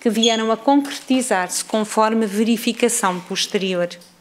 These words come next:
Na regressão de memória por hipnose ou por técnicas de relaxamento.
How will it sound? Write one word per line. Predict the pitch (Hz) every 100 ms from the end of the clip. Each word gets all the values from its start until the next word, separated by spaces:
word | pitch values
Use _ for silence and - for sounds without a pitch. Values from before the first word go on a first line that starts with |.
| _ _ - - - _ _ - - - - - _ _ _ _ - _ - _ _ - - - - - - - - - -
Na | 226 247
regressão | 233 233 233 254 247
de | 240
memória | 240 240 208 185 180 185
por | 185 196
hipnose | 185 - 190 208 254 247 262 254 - -
ou | 226
por | 233 240
técnicas | 214 220 208 220 220 214 214 208
de | 202
relaxamento. | - 208 196 - 220 202 170 170 -